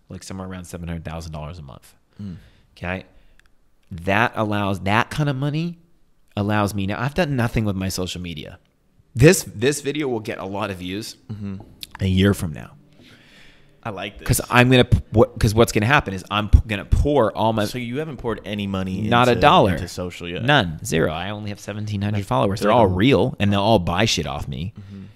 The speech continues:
Speaker 1: You know, that's interesting. I posted one post about these shirts, one post on a story, not even on my wall,
Speaker 2: Uh-huh.
Speaker 1: and I sold thirty-five shirts. Not,
Speaker 2: Engagement.
Speaker 1: not at ten bucks too, at thirty-five bucks plus tax.
Speaker 2: Mm.
Speaker 1: You know,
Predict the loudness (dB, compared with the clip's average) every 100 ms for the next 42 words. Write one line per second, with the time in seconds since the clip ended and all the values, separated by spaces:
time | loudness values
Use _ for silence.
0 | _ -6 -4 -4 -6 -10 -10 -12 -10 -10
1 | -10 -10 -8 2 2 2 -6 0 0 2
2 | 2 2 -2 -8 -6 -6 -6 -4 -4 -6
3 | -12 -18 -20 -16 -10 -10 -10 -12 -12 -12
4 | -14 -12 -12 -10 -8 -8 -10 -14 -14 -14
5 | -14 -16 -16 -20 -14 -12 -10 -12 -12 -8
6 | -6 -6 -6 -6 -4 -4 -6 -6 -8 -10
7 | -12 -14 -12 -12 -12 -14 -14 _ _ _
8 | _ _ _ _ _ _ _ _ _ _
9 | -4 0 0 -4 -10 -12 -2 -2 -2 -6
10 | -12 -8 -6 -6 -6 -10 -10 -10 -12 -18
11 | -16 -16 -16 -20 -18 -20 -20 _ -20 -20
12 | -20 -20 -20 -20 -18 -18 -18 _ _ -4
13 | 0 2 2